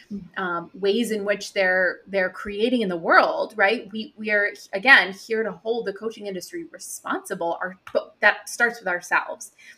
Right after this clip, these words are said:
Speaker 2: And it
Speaker 1: Yep.
Speaker 2: starts with our own awareness, and it starts with the investigation of our own triggers.
Speaker 1: Yep. Yep. And isn't it, isn't, isn't it, 'cause I love,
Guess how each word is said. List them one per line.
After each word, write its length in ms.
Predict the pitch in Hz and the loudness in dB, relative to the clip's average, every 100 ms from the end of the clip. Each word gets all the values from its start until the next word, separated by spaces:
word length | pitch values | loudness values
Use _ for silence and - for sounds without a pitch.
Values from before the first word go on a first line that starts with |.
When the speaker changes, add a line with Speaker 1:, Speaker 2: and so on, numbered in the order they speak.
| _ _ _ | _ _ _
Speaker 2:
And 100 | 202 | -4
it 80 | 202 | 0
Speaker 1:
Yep. 60 | |
Speaker 2:
starts 200 | 190 190 190 | 6 4 6
with 80 | |
our 120 | 190 185 | 2 2
own 160 | 247 | 2
awareness, 460 | 269 208 196 196 196 | 4 4 2 0 -4
and 120 | - | -6
it 120 | 196 | -6
starts 280 | 196 190 190 | 0 0 0
with 60 | 190 | -4
the 80 | 196 | -4
investigation 600 | 185 185 196 180 185 185 | -2 -4 -4 -8 -8 -8
of 100 | 170 | -6
our 100 | 170 | -6
own 180 | 190 190 | -6 -6
triggers. 580 | - - - - - - _ _ _ _ - | -10 -12 -12 -14 -16 -20 _ _ _ _ -6
Speaker 1:
Yep. 340 | 196 190 196 - - _ _ _ - | 0 0 0 -10 -20 _ _ _ -4
Yep. 540 | 196 190 190 - - - - - - | 0 0 -2 -14 -20 -20 -20 -10 2
And 180 | 254 | 6
isn't 220 | 254 269 311 | 6 6 4
it, 240 | 311 - - | 4 2 2
isn't, 320 | 240 240 - | 4 4 2
isn't 260 | 233 285 | 2 4
it, 240 | 302 285 285 | 6 4 2
'cause 140 | 233 | -2
I 140 | 202 202 | -2 0
love, 500 | 208 202 208 202 | 2 2 2 -2